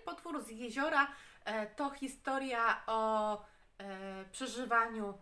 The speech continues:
depresji, e, ale też z drugiej strony przeżywaniu żałoby rodziców.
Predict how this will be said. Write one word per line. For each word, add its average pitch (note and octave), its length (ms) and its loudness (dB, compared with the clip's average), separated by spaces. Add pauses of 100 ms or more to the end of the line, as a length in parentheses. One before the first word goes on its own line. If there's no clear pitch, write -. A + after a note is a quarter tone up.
depresji, G3+ 1080 -6 (300)
e, G#3 300 -4 (120)
ale B3 320 2
też B3+ 200 -6
z - 80 -10
drugiej B3 300 -6
strony G#3+ 480 0
przeżywaniu A3+ 600 0
żałoby C4 480 2
rodziców. F#3 560 -12